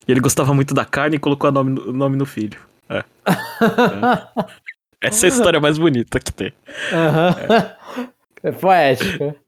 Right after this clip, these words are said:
Speaker 1: É, e o filho ficou famoso, né? É, é. E deu certo,
Speaker 2: Sim,
Speaker 1: né?
Speaker 2: sim.
Speaker 1: Foi bem melhor, bem melhor que o pai.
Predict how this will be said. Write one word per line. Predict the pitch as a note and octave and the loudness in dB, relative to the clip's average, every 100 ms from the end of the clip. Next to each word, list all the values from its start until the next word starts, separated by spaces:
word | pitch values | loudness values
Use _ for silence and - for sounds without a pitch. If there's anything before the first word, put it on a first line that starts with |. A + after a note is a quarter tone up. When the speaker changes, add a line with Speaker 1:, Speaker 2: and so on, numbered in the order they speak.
| - | -6
Speaker 1:
É, | B2 B2 | 0 2
e | B2+ | 2
o | |
filho | - E3+ | 2 0
ficou | - G3+ | 2 0
famoso, | C4 B3+ A3 G3 C#3+ C#3 | 2 4 4 4 4 4
né? | C3+ C3+ - | 2 0 -4
É, | A2+ A2 - C3+ | -4 -4 -10 -12
é. | G#2 G#2 _ A2 | -12 -12 _ -10
E | A2 | -4
deu | A#2+ | -2
certo, | - D3+ A2+ C3+ | 0 0 2 0
Speaker 2:
Sim, | B2 | 0
Speaker 1:
né? | |
Speaker 2:
sim. | A2+ - | -4 -8
Speaker 1:
Foi | A2+ | -6
bem | A2 | -2
melhor, | B2+ D3 - | 0 0 0
bem | C3 C3+ | 0 2
melhor | C3+ D#3+ D3+ | 2 2 0
que | - | -2
o | |
pai. | - A2 B2+ | -8 -6 -6